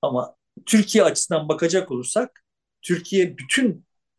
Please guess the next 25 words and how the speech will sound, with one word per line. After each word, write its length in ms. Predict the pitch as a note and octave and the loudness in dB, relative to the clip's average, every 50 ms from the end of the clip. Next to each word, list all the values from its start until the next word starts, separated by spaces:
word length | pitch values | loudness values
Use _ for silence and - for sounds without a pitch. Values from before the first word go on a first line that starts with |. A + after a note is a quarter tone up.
| _ - | _ -6
dünya 360 | C3+ D#3+ E3 E3+ F#3 F3 D#3+ C#3+ | -4 -2 0 2 4 4 4 2
içinde 360 | B2+ - - D3+ E3+ G#3 A#3+ | 0 -4 -10 -6 -2 -2 0
muhtemelen 600 | G#3+ F#3+ - - - - G#3+ F#3 E3+ E3+ F#3+ G#3+ | 0 -2 -4 -6 -4 -2 0 0 2 0 0 0
en 200 | A#3+ B3+ A3+ - | 0 0 0 -2
kırılgan 460 | - - D3 C#3+ C#3+ F3 A3+ B3 B3 | -2 -4 -4 -2 -2 -2 -2 -2 -2
üç 240 | B3 A#3+ - - - | -4 -6 -8 -8 -8
ülkeden 500 | D#3+ B2 - C#3+ C#3 G#3 A#3+ B3+ - _ _ _ _ _ _ _ _ | -10 -8 -6 -4 -2 -2 -2 -2 -4 _ _ _ _ _ _ _ _
bir 100 | - - | -8 -2
tanesi 460 | - G#3+ F#3 B2+ A#2 G#2 - - F#2+ | 0 0 0 0 -2 -4 -6 -6 -8
yani. 340 | - F2+ - - - F#3+ B3 - _ _ _ _ _ _ _ | -10 -16 -16 -14 -14 -14 -14 -14 _ _ _ _ _ _ _
Bu 300 | D#3 D3+ C#3 D#3+ A#3+ B3+ | -20 -8 0 2 2 2
kırılganlıkların 1000 | C4 - F#3+ F3+ E3 D#3+ E3 D3+ D#3 D#3 D#3 D#3 - D#3+ D#3 D#3 E3 E3 D#3 - _ _ - A3+ - _ - | 4 4 4 4 4 4 4 4 2 0 -4 -4 -2 0 0 0 -2 -4 -8 -12 _ _ -20 -20 -20 _ -10
içinde 440 | - - - - F#3 G3+ A#3 G#3+ F3+ | -6 -4 0 2 4 4 4 4 4
de 160 | E3 A#2+ A#2 | 2 0 0
bir 120 | B2 B2+ - | -4 -10 -8
seçime 440 | - - C#3 C3 C3 B2+ B2 A#2+ A2 | -6 -4 -4 -4 -4 -4 -4 -6 -6
doğru. 160 | A#2 A2 A2 B2 | -6 -8 -6 -2
Yani 260 | C#3+ D3 D3+ D3+ C#3 - - - _ _ _ _ - | 0 0 0 0 -2 -6 -12 -20 _ _ _ _ -4
her 180 | - B3+ D#4 | 0 0 0
şey 300 | D#4+ - - D4 C4 A#3+ | 0 0 -2 -2 -2 0
üst 200 | A#3 - - - | -2 -2 -4 -6
üste 260 | G#3 - - - F3+ D3+ | -10 -10 -8 -6 -6 -6
geldi. 320 | C3 A#2 A2+ A2+ G#2 G#2 - | -6 -6 -8 -10 -12 -18 -20
Sosyolojik 640 | - - - E3 D#3+ E3 F#3+ F3 F3 F3+ F#3 G#3 G#3 | -14 -8 -6 -6 -4 -2 -2 0 0 0 -2 -4 -4
olarak 360 | G3 F#3 F#3 F#3 E3+ - _ | -2 0 0 0 -2 -6 _